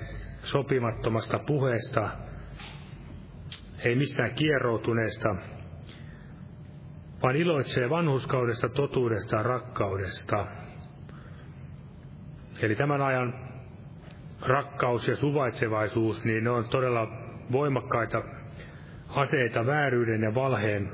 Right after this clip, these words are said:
palveluksessa. Maailmassa yhtä lailla jopa paljon uskoviakin joukossa on juuri tätä ajatusta, jos ei asiat mene niin kuin oma liha tahtoo, niin silloin alkaa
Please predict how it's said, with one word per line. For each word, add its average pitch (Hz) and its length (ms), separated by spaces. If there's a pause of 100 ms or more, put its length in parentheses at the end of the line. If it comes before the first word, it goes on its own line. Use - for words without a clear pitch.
(140)
palveluksessa. 117 960 (1800)
Maailmassa 123 500
yhtä 127 300
lailla 120 460
jopa 113 200
paljon 127 380 (140)
uskoviakin 113 580 (600)
joukossa 127 440
on 113 80
juuri 117 220
tätä 113 240
ajatusta, 117 440
jos 110 240
ei 110 280 (640)
asiat 131 420
mene 127 160
niin 123 160
kuin 127 120
oma 127 180
liha 117 240
tahtoo, 117 500
niin 110 120
silloin 120 320
alkaa 107 380